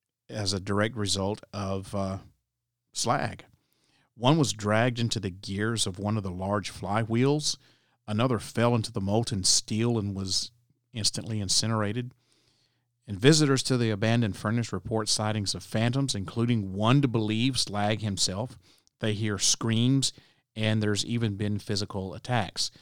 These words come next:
Now, a couple of, of those haunted, uh, t-, television shows have, uh, been to Sloss Furnace in Birmingham. M-, most, uh, famously probably would be Ghost Adventures, where they did an episode there.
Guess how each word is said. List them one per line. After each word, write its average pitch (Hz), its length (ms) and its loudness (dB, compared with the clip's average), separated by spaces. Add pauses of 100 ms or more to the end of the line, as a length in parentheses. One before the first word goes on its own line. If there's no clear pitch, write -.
(240)
Now, 110 100 -2
a 95 60 -4
couple 135 500 2
of, 104 400 0
of 101 320 -2
those 104 300 0
haunted, 110 600 -2
uh, 98 340 -4
t-, 123 180 -2
television 117 480 0
shows 107 380 0
have, 98 420 -6
uh, 95 140 -10 (500)
been 123 140 0
to 120 100 -4
Sloss 101 400 0
Furnace 101 380 -2
in 113 240 -2
Birmingham. 104 720 -4
M-, 120 200 -12
most, 123 580 0 (120)
uh, 104 320 -8 (600)
famously 131 440 0
probably 113 440 -2
would 104 260 -6
be 107 520 -2
Ghost 131 320 2
Adventures, 101 540 -4
where 104 80 -4
they 104 160 -4
did 104 420 -4 (480)
an 110 100 -6
episode 107 600 -2
there. 101 360 -4